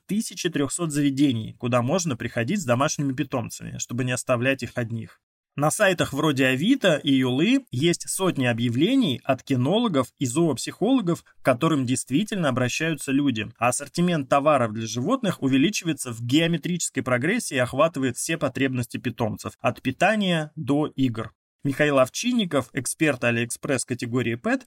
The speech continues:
поделился с нами мыслями, откуда такой интерес к животным и что еще для них делают разные компании.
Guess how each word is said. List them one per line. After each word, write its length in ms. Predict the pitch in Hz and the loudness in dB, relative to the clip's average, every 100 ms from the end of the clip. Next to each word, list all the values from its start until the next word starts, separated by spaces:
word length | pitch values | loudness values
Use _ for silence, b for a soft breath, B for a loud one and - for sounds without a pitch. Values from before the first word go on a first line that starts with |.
| _ - | _ -4
поделился 520 | 127 147 254 - 180 | 0 2 2 0 -2
с 100 | - | -2
нами 200 | 170 175 | 2 2
мыслями, 580 | 175 156 - 113 104 - | 2 0 -2 -4 -6 -4
откуда 520 | 127 - - 202 147 | -6 -6 -6 -2 0
такой 360 | 131 120 127 120 | 0 -2 -2 -2
интерес 380 | 107 131 131 107 | -2 -2 -2 -2
к 60 | |
животным 640 | 107 120 156 254 175 131 - | -6 -4 -2 -2 -2 -4 -4
и 60 | 156 | -6
что 200 | - 156 | -2 0
еще 320 | 143 - 139 | 0 -2 -2
для 160 | 117 | 0
них 220 | 117 120 110 | 0 -2 -2
делают 400 | 170 233 139 - | 0 0 -2 2
разные 360 | 135 139 131 | 0 0 -4
компании. 680 | 123 123 123 113 107 107 | -2 -4 -2 -4 -4 -10